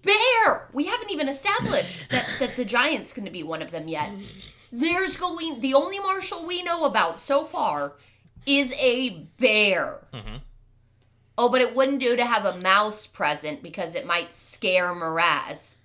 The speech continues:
Speaker 2: Well, as we know, there are, you know, no humans are afraid of bears. That'd be silly. <laughs>
Speaker 1: We've already established that bears are scary in this book. We had one attack
Speaker 2: Hmm.
Speaker 1: Lucy.
Speaker 2: Yeah.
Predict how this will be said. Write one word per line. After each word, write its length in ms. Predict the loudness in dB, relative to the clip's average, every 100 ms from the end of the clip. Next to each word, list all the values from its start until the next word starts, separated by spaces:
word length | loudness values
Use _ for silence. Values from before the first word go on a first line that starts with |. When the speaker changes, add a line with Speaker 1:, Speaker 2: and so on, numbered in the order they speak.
| _ _
Speaker 2:
Well, 220 | -8 -2 2
as 180 | 2 0
we 80 |
know, 220 | -4 -4 -2
there 140 | -4
are, 100 | -6 -10
you 100 | -14
know, 100 | -14
no 220 | -8 -4 -4
humans 320 | -4 -10 -12
are 100 | -12
afraid 240 | -8 -10 -8
of 100 | -10
bears. 320 | -8 -10 -10
That'd 160 | -10
be 80 | -10
silly. 320 | -10 -8 -8 -12 -20 -20 -20 -20 -20
<laughs> 400 | -16 -16 -18 -4
Speaker 1:
We've 720 | -2 -2 -4 -6 2 2 2
already 480 | 2 4 4 2 2 0 -2
established 640 | -2 0 0 2 -2 -2
that 180 | -8 -6
bears 300 | -4 -4 -4
are 120 | -8
scary 680 | -8 -10 -4 -2 -2 -2 -2
in 140 | -2 -4
this 200 | -6 -8
book. 600 | -8 -4 -2 -2 -4 -6
We 180 | -4 -4
had 320 | -2 -4 -4
one 180 | -6 -6
attack 480 | -8 -6 -6 -6 -8
Speaker 2:
Hmm. 60 | -8
Speaker 1:
Lucy. 920 | -6 -8 -8 -4 -2 -2 -2 -6 -10
Speaker 2:
Yeah. 180 | -12 -14